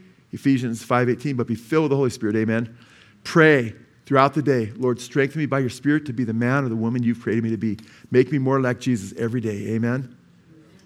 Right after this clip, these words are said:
And praise God, because guess what? There's one verse, I'm not gonna go to it 'cause I'm looking at the clock and it's time to end, but I think it's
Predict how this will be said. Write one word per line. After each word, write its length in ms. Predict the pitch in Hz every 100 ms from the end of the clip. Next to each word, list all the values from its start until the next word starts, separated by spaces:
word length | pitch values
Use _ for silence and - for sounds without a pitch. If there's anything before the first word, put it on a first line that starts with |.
| _
And 180 | 123 120
praise 300 | - 160 170
God, 240 | 175 147
because 340 | 135 131 143 107
guess 300 | 147 147 147
what? 220 | 120 92 - - _ _ _ _ _ _ - _ - - - _ -
There's 160 | 117
one 220 | 135 175
verse, 420 | 147 123 123 - - -
I'm 120 | 131
not 120 | 131
gonna 160 | 143 123
go 140 | 123
to 100 | 117
it 120 | 104 - - _ _ _ - - _ -
'cause 120 | 107
I'm 80 | 107
looking 160 | 123 143
at 40 |
the 60 | 113
clock 300 | 135 110 -
and 100 | 107
it's 160 | 104 -
time 200 | 117 113
to 100 | 135
end, 320 | 117 98 - - - _
but 260 | 117 104 - -
I 40 |
think 180 | 151 147
it's 300 | 127 -